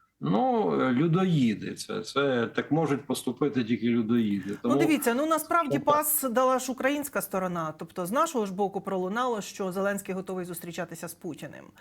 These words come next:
Speaker 2: Просто про місця не було
Speaker 1: Ну,
Speaker 2: уточнено, так би мовити.
Speaker 1: Ну, ну, зустрічатися ж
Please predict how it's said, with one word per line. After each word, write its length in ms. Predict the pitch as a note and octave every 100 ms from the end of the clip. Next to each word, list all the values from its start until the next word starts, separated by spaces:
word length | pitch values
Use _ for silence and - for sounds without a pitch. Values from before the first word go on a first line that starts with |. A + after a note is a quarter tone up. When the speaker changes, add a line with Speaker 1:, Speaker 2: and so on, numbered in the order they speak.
| - - -
Speaker 2:
Просто 320 | - G3 G#3+
про 160 | G#3 B3+
місця 360 | D#4 D4 -
не 100 | F#3
було 180 | F3+ F3
Speaker 1:
Ну, 60 | F3
Speaker 2:
уточнено, 760 | F3 E3+ D#3 - - D3 C#3+ D3+ -
так 180 | D#3 D#3
би 100 | D#3
мовити. 300 | C#3 B2+ -
Speaker 1:
Ну, 340 | D3 D#3+ D3+ F3
ну, 140 | E3+
зустрічатися 1080 | D3+ - G#2+ D3+ - E3+ D3+ B2+ D3 C#3 C#3+
ж 100 | G2+